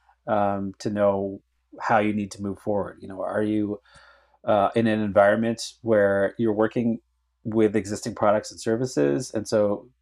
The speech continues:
the challenge there is really just about getting that buy-in. Uh, you know, are you working in a context where you're not leading the,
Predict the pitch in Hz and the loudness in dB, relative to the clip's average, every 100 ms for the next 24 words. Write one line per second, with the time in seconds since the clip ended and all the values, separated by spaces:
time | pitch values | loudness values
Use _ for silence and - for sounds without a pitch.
0 | - 107 - 117 110 110 110 107 104 95 | -6 -4 2 2 2 -2 0 0 0 -4
1 | 101 98 95 95 101 101 98 - _ _ | -6 -6 -6 -8 -2 0 0 -4 _ _
2 | _ _ 107 98 98 - 98 95 110 127 | _ _ -2 -2 -6 -2 -2 -2 -4 -4
3 | 131 _ _ _ _ 107 95 110 107 104 | -8 _ _ _ _ -4 -2 0 0 0
4 | 101 104 104 110 104 98 - 104 98 104 | 0 -2 -4 -6 -6 -6 -6 -4 0 -2
5 | - - 107 98 98 107 117 117 107 107 | -2 -4 -2 -2 -2 -2 0 -2 -2 -2
6 | 120 123 123 120 | 0 0 0 -2